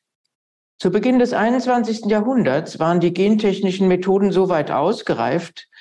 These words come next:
dass die gesamte D N A eines Organismus, das Genom,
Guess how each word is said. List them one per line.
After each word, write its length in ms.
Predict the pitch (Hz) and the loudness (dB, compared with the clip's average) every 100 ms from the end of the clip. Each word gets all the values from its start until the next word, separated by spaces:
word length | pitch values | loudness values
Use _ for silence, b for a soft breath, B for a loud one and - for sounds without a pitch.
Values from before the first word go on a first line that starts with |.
| B B - | B B -4
dass 180 | 160 | -2
die 100 | 165 | 0
gesamte 600 | 165 165 196 277 320 254 | 0 0 0 -2 -2 -2
D 200 | 220 196 | 0 2
N 180 | 208 202 | 2 2
A 220 | 156 135 | 0 0
eines 420 | - 143 175 185 - | -2 0 0 0 -2
Organismus, 640 | 151 156 147 147 139 131 | -2 -2 -2 -4 -8 -4
das 260 | 135 131 - | -6 -6 -4
Genom, 760 | 127 131 139 185 180 185 - | -2 0 0 2 0 -4 -16